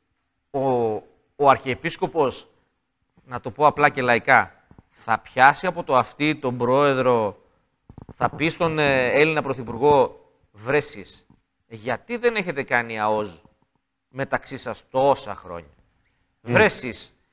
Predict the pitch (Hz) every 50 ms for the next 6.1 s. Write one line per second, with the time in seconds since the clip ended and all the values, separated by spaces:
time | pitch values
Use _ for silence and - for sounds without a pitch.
0 | _ _ - 117 117 143 135 131 - - 233 247 254 240 220 208 190 196 190 190
1 | - 156 - - - 143 135 123 107 90 - _ _ _ _ _ _ 151 143 139
2 | 180 165 170 160 131 151 127 165 165 - 160 156 143 - 135 131 - 156 151 147
3 | 135 131 120 113 95 - - _ _ _ _ _ _ - 139 - - 170 160 156
4 | 147 139 135 - 139 - - 156 156 135 - 135 127 113 - - _ _ _ _
5 | _ _ - 143 143 - 175 180 180 170 156 - - - 175 185 175 - - -
6 | -